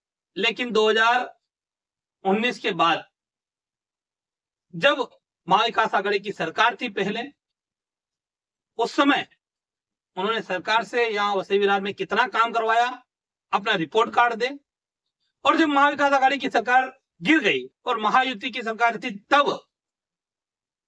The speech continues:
कौन से ऐसे काम जो नहीं हो रहे थे, उसको लेकर यहां से उन्होंने इतना फॉलो अप किया कि मंत्रालय में उसकी आवाज किसी ने उठाई हो?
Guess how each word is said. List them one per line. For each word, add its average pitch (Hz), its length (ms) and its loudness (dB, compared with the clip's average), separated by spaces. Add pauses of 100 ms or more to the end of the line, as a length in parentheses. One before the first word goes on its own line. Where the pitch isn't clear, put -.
(460)
कौन 247 220 2
से 311 120 2
ऐसे 277 300 2
काम 247 460 0
जो 220 300 -2
नहीं 233 260 0
हो 233 140 2
रहे 240 120 2
थे, 240 120 -2
उसको 233 280 -2
लेकर 240 640 -2 (140)
यहां 208 320 2
से 269 120 -4
उन्होंने 233 520 -2 (1160)
इतना 311 580 2 (520)
फॉलो 254 220 2
अप 285 260 2
किया 208 320 -4 (580)
कि 233 100 -6
मंत्रालय 220 520 0
में 233 120 -4
उसकी 214 320 -4
आवाज 185 680 0 (1700)
किसी 202 200 -6
ने 208 100 -6
उठाई 151 460 -6
हो? - 100 -20